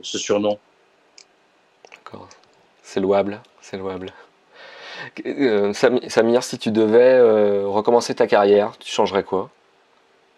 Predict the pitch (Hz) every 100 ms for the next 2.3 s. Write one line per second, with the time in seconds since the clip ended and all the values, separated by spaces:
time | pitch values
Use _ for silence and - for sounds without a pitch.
0 | _ _ _ - 107 127 147 143 170 151
1 | 117 110 104 101 110 131 131 117 123 139
2 | 113 104 101